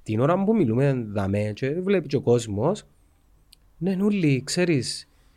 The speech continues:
υπογραμμίζουν και κυτρινίζουν το πρόβλημα,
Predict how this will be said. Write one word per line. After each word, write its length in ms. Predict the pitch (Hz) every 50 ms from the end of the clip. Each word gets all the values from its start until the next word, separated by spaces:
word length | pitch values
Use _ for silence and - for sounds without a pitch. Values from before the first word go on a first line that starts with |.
| _ _
υπογραμμίζουν 1080 | - 143 135 139 123 131 117 113 123 139 147 147 143 147 156 156 151 147 139 127 117 117 - - _ _ _ _ _ _ _ _ _ _ _ _ _ _ _ _ _ _ _ _ _ _ _ _ - _ _ _ _ _ _
και 240 | - - 135 127 123
κυτρινίζουν 640 | 120 - 131 - - 135 131 139 143 143 143 147 143
το 100 | 131 113
πρόβλημα, 640 | - - 117 127 131 160 160 165 170 170 170 165